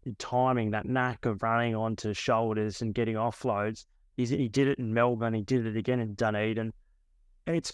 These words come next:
it's a, it's a huge relief to have locked down our position because it almost completes a back line. You know, the moving parts and the wings, that can, you know, th-, those, those things can change a bit, but a fullback and their, how they link with the midfield and the halves, uh,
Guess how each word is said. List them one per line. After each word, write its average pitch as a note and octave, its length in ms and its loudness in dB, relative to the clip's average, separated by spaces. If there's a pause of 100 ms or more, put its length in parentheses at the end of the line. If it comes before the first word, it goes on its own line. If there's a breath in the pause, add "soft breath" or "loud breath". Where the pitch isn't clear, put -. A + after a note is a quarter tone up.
(160)
it's D3+ 260 0
a, C3 200 0
it's - 160 -4
a C3 40 0
huge C#3 480 0
relief A#2 520 0
to B2 120 0
have - 120 -2
locked B2 240 2
down A2+ 220 2
our A2 160 0
position A2 480 -4
because A2+ 280 -2
it B2+ 100 -2
almost D3 640 -2
completes - 540 0
a - 60 -8
back G#2+ 340 -2
line. G2 260 -2
You A2+ 100 0
know, A2 120 4
the A2+ 60 0
moving B2 360 2
parts - 420 -2
and G#2+ 80 -4
the G2+ 80 -2
wings, A2+ 400 -2
that B2 180 0
can, A2 200 -4 (380)
you C3+ 100 0
know, A#2+ 220 4
th-, C3+ 240 0
those, C3 320 0 (320)
those B2+ 240 2
things B2 180 0
can A2+ 160 -4
change A#2 320 0
a A2 40 0
bit, A2+ 260 -2
but A2+ 120 0
a G#2+ 40 -2
fullback B2 600 0
and A2+ 160 0
their, A2 220 0 (440)
how A#2+ 200 4
they A#2 180 2
link A#2 420 -4
with A2 100 -4
the - 100 -12
midfield A2 800 0 (300)
and A2+ 160 0
the G#2+ 60 -2
halves, A2 640 0
uh, A2 180 -2